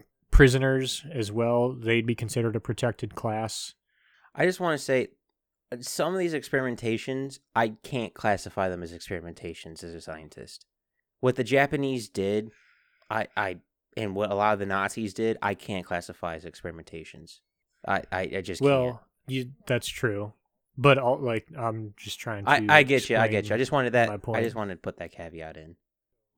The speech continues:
Speaker 1: So, but yeah, so anyone who's, any minority, uh, prisoners is a big one, a big protected class because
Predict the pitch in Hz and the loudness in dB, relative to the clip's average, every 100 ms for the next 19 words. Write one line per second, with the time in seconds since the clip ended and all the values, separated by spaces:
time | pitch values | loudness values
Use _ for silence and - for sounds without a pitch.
0 | - 139 135 110 107 110 127 120 101 110 | -14 -2 2 2 0 0 4 4 4 -4
1 | - 131 120 113 - _ - 151 147 139 | 0 2 2 -2 -6 _ -4 -2 0 0
2 | 131 123 123 117 104 - _ _ _ _ | 0 0 2 0 -4 -12 _ _ _ _
3 | - 139 143 131 127 117 113 127 151 147 | -2 0 2 0 -2 -4 0 0 2 2
4 | 147 147 143 - - 120 110 - 170 160 | 2 0 -2 -10 -2 0 0 4 4 6
5 | 151 123 117 107 101 110 104 101 101 107 | 4 2 0 -2 0 0 0 -6 -2 0
6 | 110 - 110 - 110 - 98 - 107 107 | -2 -2 -4 -2 -2 -4 -6 -2 0 0
7 | - 107 113 104 98 | -2 -4 -2 -2 -4